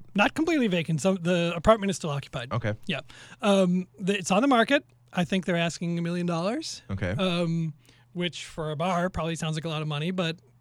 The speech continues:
Speaker 1: it's also for the piece of land underneath the bar, which is on a pretty high-profile corner in a desirable neighborhood.
Speaker 2: Mm-hmm.
Speaker 1: And I think that at least, again, it's hard, it's hard to speak,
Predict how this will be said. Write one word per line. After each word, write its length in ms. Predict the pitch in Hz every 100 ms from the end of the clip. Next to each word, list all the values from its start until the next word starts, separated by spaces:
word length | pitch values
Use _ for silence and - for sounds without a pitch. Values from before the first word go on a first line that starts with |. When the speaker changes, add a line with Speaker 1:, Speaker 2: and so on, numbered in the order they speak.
| _ _ _
Speaker 1:
it's 240 | - 165 -
also 240 | 135 -
for 80 | 165
the 100 | 151
piece 240 | 131 170
of 80 | 170
land 300 | 156 156 160
underneath 340 | 160 156 175 -
the 80 |
bar, 240 | 160 156 170
which 220 | 165 -
is 400 | 165 143 - - _
on 140 | 160 147
a 60 |
pretty 180 | 131 170
high-profile 600 | 151 156 - 160 165 151
corner 360 | 139 156 151 156
in 80 | 143
a 40 |
desirable 600 | 135 131 135 135 143 143
neighborhood. 340 | 151 170 143 110
Speaker 2:
Mm-hmm. 140 | 110 147 - - - - -
Speaker 1:
And 120 | 156
I 120 | 147
think 440 | 143 156 151 - - _ _ _
that 260 | 143 139 135 _ _
at 160 | 170 156
least, 260 | 165 151 - _ _ _ -
again, 260 | 160 160
it's 100 | 160 -
hard, 160 | 160 -
it's 100 | 170
hard 160 | 220
to 60 | 214
speak, 300 | - 208 190